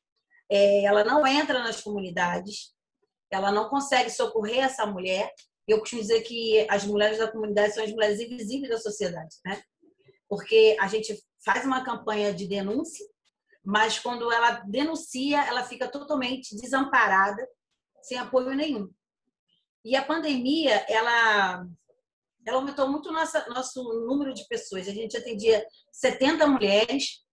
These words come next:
e em um ano de pandemia a gente chegou a alcançar dez mil famílias com a ajuda de cestas básicas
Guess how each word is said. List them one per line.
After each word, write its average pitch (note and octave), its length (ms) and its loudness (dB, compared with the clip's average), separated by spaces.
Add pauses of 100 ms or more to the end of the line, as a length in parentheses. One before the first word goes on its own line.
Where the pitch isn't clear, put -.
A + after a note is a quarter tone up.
(160)
e A#3+ 120 -4
em B3 40 0
um B3+ 80 4
ano D4+ 140 4
de D4 120 2
pandemia B3 520 4
a - 20 4
gente B3 140 -4
chegou A#3 240 4
a - 40 4
alcançar A3+ 280 0
dez B3+ 260 2
mil C4+ 140 4
famílias A3+ 540 0
com B3 120 -4
a A3 60 4
ajuda G3 500 0 (280)
de F#3+ 80 -8
cestas A3 480 0
básicas G3 600 0